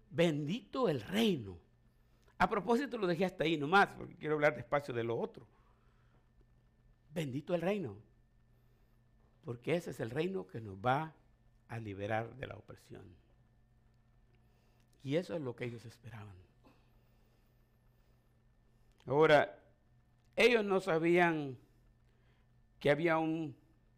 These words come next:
una gran diferencia entre la cruz y el trono. Eso no sabían. Ellos pensaban,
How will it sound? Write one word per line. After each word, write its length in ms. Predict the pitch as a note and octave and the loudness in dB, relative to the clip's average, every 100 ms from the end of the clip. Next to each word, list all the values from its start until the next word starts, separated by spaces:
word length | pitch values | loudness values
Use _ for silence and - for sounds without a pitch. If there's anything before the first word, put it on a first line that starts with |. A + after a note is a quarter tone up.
| _ | _
una 220 | D#3 D3 | -2 -2
gran 340 | C#3+ D3+ D#3+ D#3 | 2 4 4 2
diferencia 800 | D3+ - C3 C#3+ D#3 D3+ D3+ | -6 -4 -2 -2 -2 -4 -6
entre 320 | B2+ - A2+ A2+ | -6 -4 -4 -2
la 160 | A2 | -4
cruz 500 | - F3 A#3+ - - _ _ _ _ _ _ _ _ _ _ _ _ _ _ _ _ _ _ _ _ | -4 -6 -6 -14 -20 _ _ _ _ _ _ _ _ _ _ _ _ _ _ _ _ _ _ _ _
y 120 | - G#2 | -12 -12
el 120 | - | -12
trono. 420 | - D3+ A#2+ F2 - _ _ _ _ _ _ _ _ _ _ _ _ _ | -2 -2 -2 -6 -16 _ _ _ _ _ _ _ _ _ _ _ _ _
Eso 220 | A#2+ D3+ | -12 -8
no 100 | C#3 | -6
sabían. 420 | B2 A2+ C#3 A#2 - _ _ _ _ _ _ _ _ _ _ _ _ _ _ _ | -6 -8 -6 -8 -10 _ _ _ _ _ _ _ _ _ _ _ _ _ _ _
Ellos 260 | - C4 B3 | 2 4 2
pensaban, 1080 | - G#3 E3+ C#3+ - A3+ F3+ C3 A2 G2+ | -2 -2 -2 -4 -2 6 6 6 0 -8